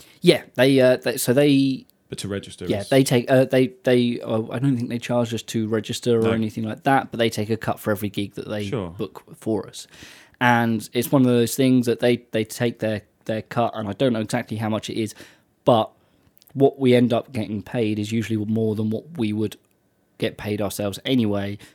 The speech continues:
Speaker 1: because they're a lot, a lot better with dealing with money, and
Speaker 2: Yeah.
Speaker 1: I'm terrible at going, "Uh, can we have this much?"
Speaker 2: Do you know what? You and me are a kindred spirit. You and I are a kindred spirit, I think, in that <laughs> respect. Yeah. We are.
Speaker 1: Yeah, it's, it's, I, I, it's one of those things. I'm not,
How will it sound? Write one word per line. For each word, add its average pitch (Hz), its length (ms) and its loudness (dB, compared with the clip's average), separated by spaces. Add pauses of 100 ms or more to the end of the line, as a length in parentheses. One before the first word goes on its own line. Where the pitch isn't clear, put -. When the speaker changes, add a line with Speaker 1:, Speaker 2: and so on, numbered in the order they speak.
(140)
Speaker 1:
because 101 420 -6
they're 110 160 4
a 110 60 4
lot, 107 140 0 (260)
a 120 80 -2
lot 110 280 -4
better 110 260 -2
with 104 100 -4
dealing 104 300 0
with 101 160 -4
money, 104 420 0
and 98 140 -6
Speaker 2:
Yeah. 101 120 2
Speaker 1:
I'm 98 180 -2 (380)
terrible 110 560 4
at 104 80 -8 (180)
going, 101 460 0 (560)
"Uh, 196 300 0
can 208 120 -4
we 208 80 0
have 185 160 -2
this 190 240 -4
much?" 160 260 -6
Speaker 2:
Do 113 100 -4
you 120 60 2
know 131 160 2
what? 151 240 0 (340)
You 123 300 2
and 127 140 2
me 131 240 2
are 104 100 0
a 101 60 -6
kindred 139 400 -6
spirit. - 280 -4
You 135 160 6
and 131 80 2
I 117 360 -2 (200)
are 113 100 -2
a 107 40 -2
kindred 123 380 -2
spirit, 117 280 4
I 110 60 0
think, 110 240 2
in 113 120 6
that 117 140 2
<laughs> 104 60 -2
respect. - 420 -4
Yeah. 98 300 -4 (180)
We 101 80 -8
are. - 60 -10 (180)
Speaker 1:
Yeah, 160 300 6
it's, 151 120 0
it's, 147 240 -4
I, 151 260 2
I, 147 100 0
it's 143 260 -4
one 156 120 4
of 147 40 6
those 131 160 4
things. 123 240 4
I'm 127 160 4
not, 127 180 2